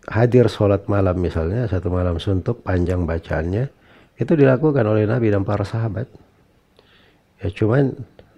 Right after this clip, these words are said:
dia perlu bermujahadah lagi setelah sholat subuh untuk duduk, berzikir sampai matahari terbit. Ya, paling tidak kalau dia tidak bisa baca Al-Quran, dia berzikir. Dan kalau dia tidak bisa membaca Al-Quran dalam keadaan duduk, dia pegang mushaf.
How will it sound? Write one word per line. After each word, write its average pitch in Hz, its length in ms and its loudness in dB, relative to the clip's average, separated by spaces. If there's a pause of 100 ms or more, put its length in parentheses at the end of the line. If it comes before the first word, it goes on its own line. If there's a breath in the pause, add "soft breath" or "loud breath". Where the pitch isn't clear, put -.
(400)
dia 123 160 4
perlu 117 400 2
bermujahadah 104 720 4
lagi 113 240 2
setelah 95 240 -2
sholat 92 320 -2
subuh 107 400 -4 (880 soft breath)
untuk 92 240 -6
duduk, 101 480 2
berzikir 92 720 -2 (240)
sampai 87 240 -4
matahari 87 400 -2
terbit. 95 400 0 (880 soft breath)
Ya, 87 160 -4
paling 98 240 0
tidak 135 160 4
kalau 131 160 4
dia 127 80 6
tidak 123 160 2
bisa 101 240 -2
baca 92 240 -2
Al-Quran, 123 400 -2
dia 117 320 2 (240)
berzikir. 120 480 -2 (1300 soft breath)
Dan 98 160 0
kalau 110 160 0
dia 131 160 8
tidak 135 160 2
bisa 117 160 2
membaca 107 320 2
Al-Quran 110 400 4
dalam 98 240 2
keadaan 95 320 2
duduk, 120 320 -2
dia 143 320 0
pegang 139 400 0
mushaf. - 400 -8